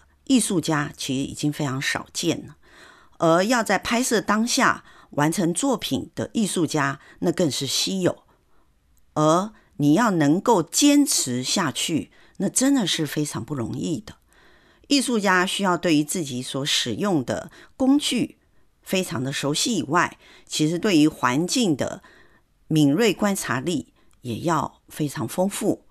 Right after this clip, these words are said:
尤其是摄影作品这件事情，光线及物件其实不是摄影师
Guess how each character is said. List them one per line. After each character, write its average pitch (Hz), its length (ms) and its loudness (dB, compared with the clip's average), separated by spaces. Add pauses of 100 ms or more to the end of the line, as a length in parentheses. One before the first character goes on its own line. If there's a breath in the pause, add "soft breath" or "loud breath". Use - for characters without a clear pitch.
(180 soft breath)
尤 165 120 4
其 170 60 6
是 226 160 0
摄 294 240 2
影 139 120 2
作 175 200 -2
品 - 240 -8
这 156 140 -6
件 143 200 -4
事 - 200 -6
情， - 280 -10 (480 loud breath)
光 262 280 4
线 208 320 2
及 - 180 -4
物 202 280 2
件 185 360 2 (240 loud breath)
其 - 160 -4
实 156 180 -4
不 151 180 -4
是 - 420 0 (200 soft breath)
摄 - 260 0
影 131 160 4
师 180 440 -2